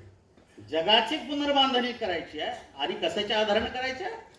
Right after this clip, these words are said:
तथागताच्या तत्वज्ञानाच्या आधाराने. हा संदर्भ. आणि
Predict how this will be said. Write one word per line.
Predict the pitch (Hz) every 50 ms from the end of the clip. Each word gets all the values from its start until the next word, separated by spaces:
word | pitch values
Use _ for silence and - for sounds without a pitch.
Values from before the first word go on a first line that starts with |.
| - - _ - 139
तथागताच्या | 139 - 170 175 170 160 156 - 151 147 151 - - 214
तत्वज्ञानाच्या | 214 - - 135 - - 131 131 127 117 120 120 120 117 113 110 - 120 104 - - - 120
आधाराने. | 120 127 117 127 123 120 117 110 104 101 90 87 - - - - - - - - - - - - - - - -
हा | 185 190
संदर्भ. | 190 - 185 175 170 180 190 175 160 135 - - - - - - - - - - -
आणि | 185 214 240 269 285